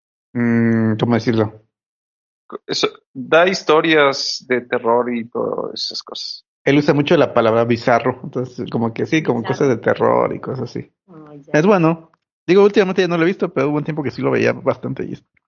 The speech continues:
Speaker 3: ¿No has seguido?
Speaker 1: Sí,
Speaker 3: No,
Speaker 1: está bien.
Speaker 3: no lo he visto.
Speaker 1: Pero bueno, el número cinco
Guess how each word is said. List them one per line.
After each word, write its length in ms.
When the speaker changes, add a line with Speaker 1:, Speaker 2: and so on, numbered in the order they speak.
Speaker 3:
¿No 100
has 100
seguido? 540
Speaker 1:
Sí, 100
Speaker 3:
No, 100
Speaker 1:
está 180
bien. 140
Speaker 3:
no 60
lo 100
he 40
visto. 440
Speaker 1:
Pero 140
bueno, 140
el 120
número 300
cinco 600